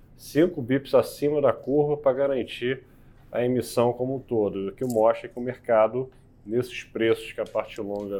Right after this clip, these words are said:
atingiram, não, não, não tá muito disposto, é, é, a pagar esse prêmio. Eles querem um prêmio de risco maior, porque tão vendo que a inflação tá acelerando aí,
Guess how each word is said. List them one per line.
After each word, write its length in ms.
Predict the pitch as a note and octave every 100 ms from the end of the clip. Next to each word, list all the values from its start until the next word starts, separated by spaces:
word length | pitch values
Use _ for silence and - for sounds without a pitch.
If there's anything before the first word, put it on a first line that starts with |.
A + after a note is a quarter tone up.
| F2+ - - - - - - -
atingiram, 680 | F#2+ - A#2+ F#2+ G#2 A2 A#2
não, 320 | A#2+ B2 A#2+
não, 220 | A#2+ A#2
não 180 | A2+ A#2
tá 180 | A2+ A2+
muito 240 | G#2+ G#2
disposto, 760 | A2+ G#2+ - G#2 G#2 - A2+ G2+ - - - -
é, 540 | G2+ G2+ G2 - G#2 G2
é, 40 |
a 60 | G2
pagar 320 | - G2+ G2+
esse 160 | - -
prêmio. 400 | - G2+ F2+ F2
Eles 140 | E2+
querem 300 | - F#2+ G2
um 260 | G2+ G#2 G2+
prêmio 280 | G#2+ G#2 G2+
de 160 | G#2
risco 340 | F2+ G2 - A2
maior, 340 | A2+ G2+ G#2+
porque 180 | - A2+
tão 180 | - G#2+
vendo 280 | G2 G2+ G2
que 100 | A2
a 40 |
inflação 600 | - G#2+ - G2+ F#2+ - - - - - -
tá 120 | G#2
acelerando 640 | - A2 G#2+ F#2+ G2 G2
aí, 240 | F#2+ F#2+